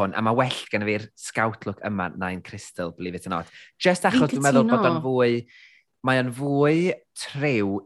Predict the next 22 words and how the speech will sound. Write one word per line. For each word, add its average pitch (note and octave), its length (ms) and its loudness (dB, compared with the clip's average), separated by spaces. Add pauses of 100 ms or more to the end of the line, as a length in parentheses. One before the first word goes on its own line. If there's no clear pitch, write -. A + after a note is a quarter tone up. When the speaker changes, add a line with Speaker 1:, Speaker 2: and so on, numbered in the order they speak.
Speaker 1:
i A2 220 -2 (100)
drag A2+ 500 0
Prydeinig G#2+ 680 -4
sydd - 160 -14
yn G2+ 80 -6
lot F#2+ 240 -6
fwy G2+ 180 -6
campy, G#2+ 540 -8
a D#2 80 -8 (100)
beth G#2 280 0
sy'n G#2 60 -4
fwy G#2 120 0
camp D3+ 380 -2
Speaker 2:
Mm. E3+ 40 -10
Speaker 1:
na'r - 140 -10
Carry F2+ 240 -4
On E2+ 160 -6
Films, D2+ 400 -8
da. D2 140 -12 (320)
Speaker 2:
Mm, F3 480 2 (380)
yn A3+ 120 4
union. E3 500 2